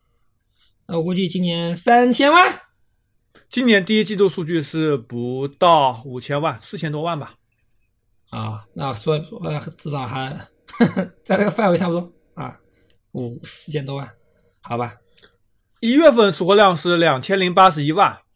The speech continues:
Speaker 2: 二月份是六百三十八万，三月份则是两千一百七十六万，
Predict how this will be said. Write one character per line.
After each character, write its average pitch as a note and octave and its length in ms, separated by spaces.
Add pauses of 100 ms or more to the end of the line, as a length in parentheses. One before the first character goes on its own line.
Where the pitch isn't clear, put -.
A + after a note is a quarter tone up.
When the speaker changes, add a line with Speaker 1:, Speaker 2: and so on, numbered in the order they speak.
(260)
Speaker 2:
二 B3 140
月 G#3+ 120
份 F3 160
是 D#3 100
六 A3+ 240
百 C3 220
三 F3+ 200
十 D#3 80
八 D#3 200
万， A#2 280
三 F#3+ 220
月 G#3 100
份 D#3+ 160
则 C3 120
是 D#3 100
两 C3+ 220
千 C#3 180
一 F#3 80
百 A#2 220
七 - 280
十 - 140
六 F3+ 180
万， B2 160